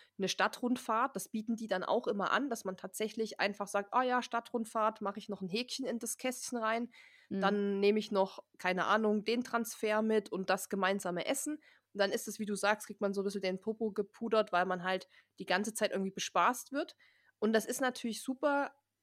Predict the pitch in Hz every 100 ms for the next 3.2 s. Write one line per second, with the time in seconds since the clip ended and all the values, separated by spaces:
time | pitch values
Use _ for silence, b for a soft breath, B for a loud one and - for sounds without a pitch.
0 | _ - 220 202 196 254 254 226 220 226
1 | 208 190 185 208 - 226 247 254 196 190
2 | - 190 202 247 208 196 180 190 175 175
3 | 233